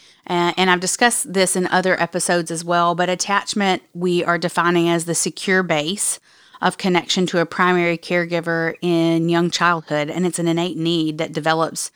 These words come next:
as a result of consistent, stable care from an adult who is responsive to the child's needs and is, and is responsive in a way that's sensitive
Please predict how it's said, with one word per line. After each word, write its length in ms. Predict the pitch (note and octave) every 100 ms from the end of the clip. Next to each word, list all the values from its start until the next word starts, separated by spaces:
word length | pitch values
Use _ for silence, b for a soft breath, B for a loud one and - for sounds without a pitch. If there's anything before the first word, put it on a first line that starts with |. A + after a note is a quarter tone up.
| b b b b -
as 140 | F3 E3+
a 80 |
result 340 | E3 D#3+ E3 D#3+
of 80 | E3+
consistent, 680 | F3 E3+ F3 - F3+ - -
stable 420 | - - E3+ E3
care 260 | D#3 E3 D#3
from 160 | D#3+ D#3+
an 80 |
adult 480 | D#3 D#3 F3+ E3+ E3
who 80 | F3
is 140 | E3
responsive 460 | D#3+ - D#3 D#3 D#3+
to 80 | E3
the 100 | E3
child's 420 | E3+ D#3 E3 D#3+
needs 380 | D#3+ D3+ D3+ -
and 160 | D#3+
is, 300 | E3 D#3 - b b b b -
and 120 | E3+
is 280 | E3+ E3+ - - F3
responsive 520 | F3 E3 A#3+ A#3+ A3+ F3
in 80 |
a 40 | E3
way 120 | D#3+
that's 160 | D#3+ -
sensitive 760 | F#3 E3+ E3 D3 - G#2 -